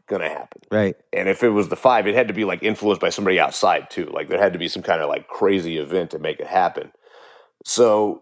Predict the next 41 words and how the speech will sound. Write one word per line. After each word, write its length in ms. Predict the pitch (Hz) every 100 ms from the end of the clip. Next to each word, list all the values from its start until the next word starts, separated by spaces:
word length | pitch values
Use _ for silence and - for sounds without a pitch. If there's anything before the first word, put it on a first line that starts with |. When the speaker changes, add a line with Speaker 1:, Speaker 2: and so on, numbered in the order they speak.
| _
Speaker 1:
yeah, 200 | 170 113
I 60 | 98
mean, 160 | 107
I 100 | 87
don't 140 | 156 139
think 160 | 147 101
it's 120 | 80
great 320 | 85 104 131
odds, 300 | 123 123 101
but 300 | - 92 -
I 160 | 95 90
think 320 | - 120 101
it 140 | 95
actually 380 | 95 92 92 85
goes 300 | 82 87 78
up 200 | 92 85
every 260 | 80 76 76
day. 440 | - 90 78 76 _ _ - _ _ -
And, 180 | 110 107
I 100 | 107
mean, 160 | 120
we 100 | 117
could 140 | 147 -
see 160 | 131
some, 220 | 120 92 87
some 200 | 90 90
crazy 420 | - 110 92 85
things, 520 | - 120 104 85 -
too. 500 | - 120 87 73 -
Like, 260 | 82 87 -
I, 160 | - - -
I 120 | 131
think 220 | 151 170 135
there's 160 | 101
a 100 | 95
huge 680 | 78 - - - 151 120 -
number 720 | 113 104 92 95 90 85 - _
of 220 | - 85 -
people 440 | 120 113 95 82
right 280 | 82 95 -
now 600 | 95 92 90 85 82